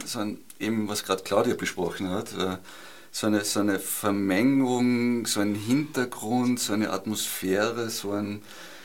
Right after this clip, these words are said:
Kaufhausgedödel, das sich dann aber wiederum in einen,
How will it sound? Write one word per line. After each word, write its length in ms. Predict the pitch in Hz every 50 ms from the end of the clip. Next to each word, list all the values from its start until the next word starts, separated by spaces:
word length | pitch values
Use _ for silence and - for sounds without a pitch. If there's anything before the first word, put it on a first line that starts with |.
| - - - - - - - - - - - - -
Kaufhausgedödel, 1500 | - - 101 92 113 135 143 - - 123 120 117 123 123 - - 123 123 120 - - 120 123 123 123 120 127 123 120 120 110
das 200 | - 104 95 -
sich 160 | 110 104 -
dann 200 | - 98 101 101
aber 280 | 101 98 98 101 95 -
wiederum 540 | 107 107 107 107 98 104 110 107 107 95
in 140 | 90 98 90
einen, 480 | 87 92 92 92 92 92 95 92 90